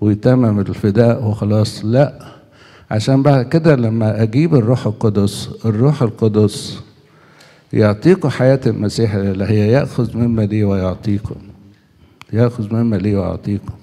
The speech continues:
طيب، أنا موضوع الملكوت ده حلو، نفسي أعيش في الملكوت، ونفسي ملكوت الله يبقى متحقق فيا. أقول لك: سهلة أوي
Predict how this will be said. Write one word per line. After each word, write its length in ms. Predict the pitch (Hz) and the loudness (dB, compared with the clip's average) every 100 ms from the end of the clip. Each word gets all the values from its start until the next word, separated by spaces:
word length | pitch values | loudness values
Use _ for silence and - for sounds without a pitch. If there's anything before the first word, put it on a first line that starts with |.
| - - - - - - - - - - - - - _ _ _ - _ _ _ - | -18 -16 -18 -18 -20 -20 -20 -20 -20 -20 -20 -20 -20 _ _ _ -20 _ _ _ 2
طيب، 200 | 127 123 | 4 6
أنا 560 | 151 156 156 143 107 - - - - - | 6 6 4 2 -2 -8 -18 -18 -16 -4
موضوع 300 | 117 117 143 | 0 4 4
الملكوت 520 | 139 120 117 107 135 | 6 4 2 2 2
ده 180 | 110 117 | 2 0
حلو، 340 | - 127 117 113 - - - | 2 2 2 -2 -8 -14 -4
نفسي 460 | 120 135 127 120 104 | 2 2 2 0 0
أعيش 300 | 104 117 - | 2 0 0
في 80 | 110 | -4
الملكوت، 720 | 107 101 98 - 131 139 139 | -2 -2 -4 0 0 0 0
ونفسي 460 | 117 120 123 - 107 | 0 2 0 0 -2
ملكوت 500 | 104 104 104 110 104 | 0 0 0 -2 -2
الله 200 | 104 110 | -2 0
يبقى 160 | 107 | 0
متحقق 480 | 104 98 - 98 95 | -2 -6 -6 -4 -4
فيا. 440 | - 113 101 92 92 - - - _ _ _ _ _ _ - | -2 0 0 0 -6 -14 -20 -20 _ _ _ _ _ _ -8
أقول 180 | - 98 | -2 0
لك: 100 | 95 | -2
سهلة 360 | - 117 107 101 | 0 2 2 0
أوي 260 | 95 92 | -2 -2